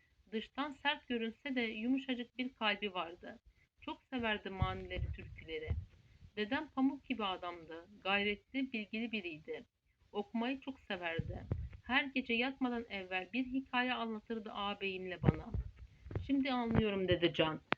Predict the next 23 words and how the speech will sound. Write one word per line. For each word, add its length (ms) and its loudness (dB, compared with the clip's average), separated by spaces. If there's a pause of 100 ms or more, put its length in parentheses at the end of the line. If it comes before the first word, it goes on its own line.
(160)
"Demek 340 8
ki 60 4
sen 260 6
onlar 360 6
sayesinde 600 0
bu 100 -6
kadar 280 0
iyi 240 -6
bir 160 0
ninesin." 600 -2 (640)
"İlahi 460 4
Can, 380 -2
ne 80 2
yaptın, 500 2
ne 120 4
ettin, 500 -2
yine 220 6
beni 220 2
gülümsettin," 720 -6
dedi 340 -2 (140)
Gül 160 0
Nine. 320 -2 (640)
"Haklısın, 680 0